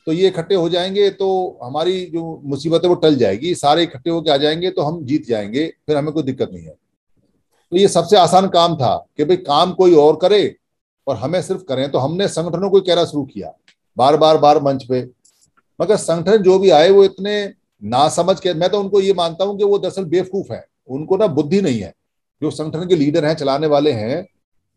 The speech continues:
मतलब आप उनको शातिर नहीं कह सकते। शातिर जो चालाक आदमी होता है या बुद्धिमान होता है, वो तो वो होता है जो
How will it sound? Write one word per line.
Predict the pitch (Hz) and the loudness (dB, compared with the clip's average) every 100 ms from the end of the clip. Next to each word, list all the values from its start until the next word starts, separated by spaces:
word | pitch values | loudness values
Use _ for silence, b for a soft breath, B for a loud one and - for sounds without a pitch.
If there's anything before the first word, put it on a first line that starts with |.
| - | -4
मतलब | 196 | 2
आप | 196 196 | 2 2
उनको | 202 220 | 2 2
शातिर | - 156 165 226 | 2 -2 0 0
नहीं | 208 151 | 0 -6
कह | 120 | -8
सकते। | 101 _ 87 - - | -10 _ -16 -16 -18
शातिर | - 135 151 214 208 | -2 0 2 2 4
जो | 202 | 2
चालाक | 202 139 170 175 | 2 2 2 2
आदमी | 165 160 180 | 0 0 -4
होता | 135 - 139 | -6 -2 -2
है | 104 131 185 - _ _ _ _ - | 0 -2 -4 -10 _ _ _ _ -6
या | |
बुद्धिमान | 143 143 143 170 175 | -4 -4 -4 -2 0
होता | 170 131 131 151 | 0 -2 -2 0
है, | 185 | 0
वो | 175 | -2
तो | 185 185 | -4 -4
वो | 156 185 | 0 0
होता | 123 110 120 | -2 -6 -4
है | 165 196 | -4 -4
जो | 170 208 214 202 | -2 0 0 -4